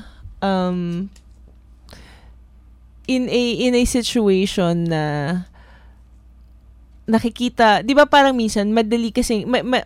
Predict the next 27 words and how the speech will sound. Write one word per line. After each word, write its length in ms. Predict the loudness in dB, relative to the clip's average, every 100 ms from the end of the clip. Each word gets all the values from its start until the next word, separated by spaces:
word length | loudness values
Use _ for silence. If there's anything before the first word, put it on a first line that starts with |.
| -8 -4
parang, 560 | 0 0 -2 -6 -8 -10 -14 -18
ano 140 | -6 -4
ba 100 | -2
to? 140 | -4 -8 -12 -20 -20 -20 -20 -20 -20 -20 -20
Di 160 | -6 0
ba 160 | 2
non, 720 | 2 4 4 4 2 0 -2 -4 -8 -20 -20 -4
non-, 1040 | 0 2 4 2 0 0 -2 -2 -4 -6 -12 -20 -20 -6
university 560 | -2 0 0 0 -4 -2
setting 500 | 0 -2 0 -2 0
pa, 460 | -2 -2 -2 -6
pero 300 | 0 2 2
marami 400 | 0 2 2 0
ka 100 | -2
nang 320 | -4 -2 -4 -6
tinawid 540 | -2 0 2 2 2
na 100 | -2
settings 600 | 0 -2 -2 -2 -2 -2
na 80 | -2
hindi 320 | 0 0 0
na 140 | 0 -2
siya 420 | -4 -4 -4 -8 -12 -20 -20 -8
teacher-student 720 | -4 -2 -4 -2 -2 -2 -6
na 140 | -10 -8
lang. 560 | -6 -6 -6 -8 -10 -12 -16 -20 -20 -20 -20 -20 -16
Di 140 | -4 0
ba? 400 | 0 0 -2